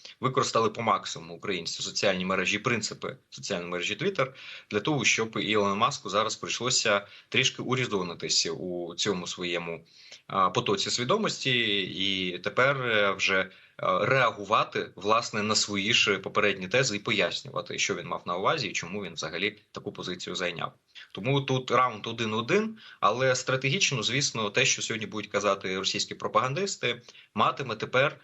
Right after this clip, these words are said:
свою легітимацію у вигляді оцього, цих твітів, е, пана Маска. І, на жаль,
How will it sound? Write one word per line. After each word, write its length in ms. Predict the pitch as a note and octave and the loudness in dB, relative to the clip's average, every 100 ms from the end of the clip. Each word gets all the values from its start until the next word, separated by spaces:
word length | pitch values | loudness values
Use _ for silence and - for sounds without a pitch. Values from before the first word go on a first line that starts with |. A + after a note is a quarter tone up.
| - - - | -20 -18 -6
свою 400 | - G#2+ A#2 A2+ | -4 0 0 2
легітимацію 840 | G2 G2+ G#2 B2 D3 - A2 G2+ | 0 -2 0 0 0 -4 -4 -4
у 40 | |
вигляді 400 | F2+ G#2+ A2+ G2 | -4 -4 -4 -4
оцього, 680 | E2 E2 G2+ A2 G#2 F2+ E2+ | -6 -4 -2 -2 -2 -6 -6
цих 240 | - A#2 | -6 -8
твітів, 540 | - G2+ C3+ C3+ G2 - | -6 -2 0 0 -4 -4
е, 280 | G2 F2+ - - - - - | -4 -2 -2 -4 -6 -4 0
пана 220 | G2 F#2 | 2 2
Маска. 460 | B2 E3+ - F2+ - _ - - - | 0 0 -4 -10 -12 _ -20 -20 -16
І, 320 | D#2+ F2 F#2 | -10 -4 -2
на 140 | G2 G#2 | 2 2
жаль, 340 | G#2+ B2+ D#3+ | 2 0 -2